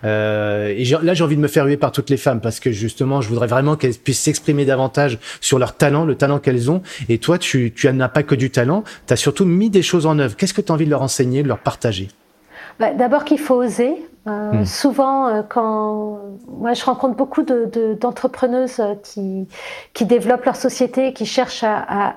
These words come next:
Speaker 2: à lever, euh, des fonds, et je m'aperçois que là où un garçon va aller demander sept millions d'euros, euh, la fille elle va aller demander un million ou un million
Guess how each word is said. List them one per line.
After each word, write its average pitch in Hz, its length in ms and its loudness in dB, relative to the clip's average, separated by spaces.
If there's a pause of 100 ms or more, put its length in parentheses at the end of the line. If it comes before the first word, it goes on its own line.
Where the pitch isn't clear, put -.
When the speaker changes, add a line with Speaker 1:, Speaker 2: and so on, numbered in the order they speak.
(100)
Speaker 2:
à 202 60 4
lever, 220 540 2
euh, 208 80 0
des 220 140 -2
fonds, 311 340 -2 (420)
et 240 100 2
je 247 120 0
m'aperçois 277 440 2
que 294 120 2
là 262 240 4
où 262 100 2
un 247 80 0
garçon 240 440 0
va 247 100 0
aller 226 160 2
demander 226 320 0
sept 277 240 0
millions 247 240 2
d'euros, 247 420 2
euh, 226 380 0
la 220 160 -2
fille 277 220 -2
elle 254 120 2
va 220 80 2
aller 220 140 2
demander 226 260 0
un 254 160 0
million 262 420 2
ou 240 60 2
un 247 80 2
million 247 340 0